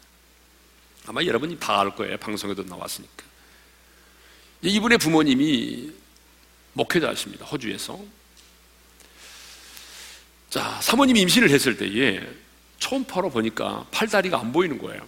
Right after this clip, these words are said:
그런데 의사 선생님이 "다 정상입니다. 걱정하지 마세요. 가끔 안 보일 수도 있습니다."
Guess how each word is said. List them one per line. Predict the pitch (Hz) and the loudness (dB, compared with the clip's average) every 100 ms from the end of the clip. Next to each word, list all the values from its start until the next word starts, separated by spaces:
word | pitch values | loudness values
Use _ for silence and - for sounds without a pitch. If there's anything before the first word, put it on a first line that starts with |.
| - _ _ _ _ _ _ _ _ _ _ _ - | -20 _ _ _ _ _ _ _ _ _ _ _ -10
그런데 | 113 110 | -4 0
의사 | 113 113 | 0 0
선생님이 | 110 113 107 101 123 156 - - - - - - - | 0 -2 -2 -2 -2 -2 -6 -20 -20 -20 -20 -18 -2
"다 | 107 | 0
정상입니다. | 107 113 117 113 98 95 - - - _ _ | 0 0 0 0 -4 -8 -14 -16 -20 _ _
걱정하지 | - - 135 104 98 | -12 -2 0 0 -2
마세요. | 92 104 - 98 - - _ _ - - | -6 -8 -10 -12 -14 -20 _ _ -20 -10
가끔 | - - 117 | -8 -4 -2
안 | 95 98 | -2 0
보일 | 113 | 0
수도 | 110 - | 0 -4
있습니다." | 98 - 101 - - | -8 -8 -8 -6 -6